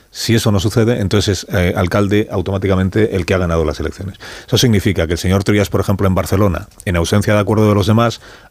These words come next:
aunque solo tenga once concejales, eh, po-, sería alcalde. Mientras que el señor Collboni, para conseguir ser alcalde, necesita veintiún concejales. Creo que estoy haciendo bien los números. Veintiuno.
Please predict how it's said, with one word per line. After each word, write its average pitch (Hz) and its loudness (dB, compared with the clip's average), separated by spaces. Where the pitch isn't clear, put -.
aunque 92 -2
solo 113 2
tenga 107 0
once 110 0
concejales, 110 0
eh, 92 2
po-, 95 -2
sería 92 0
alcalde. 82 -4
Mientras 113 2
que 147 4
el 123 4
señor 110 0
Collboni, 104 2
para 95 -2
conseguir 95 -2
ser 110 2
alcalde, 110 2
necesita 107 0
veintiún 101 2
concejales. 82 -10
Creo 90 -8
que 87 -6
estoy 98 -4
haciendo 87 0
bien 90 2
los 85 0
números. 76 -8
Veintiuno. 82 -2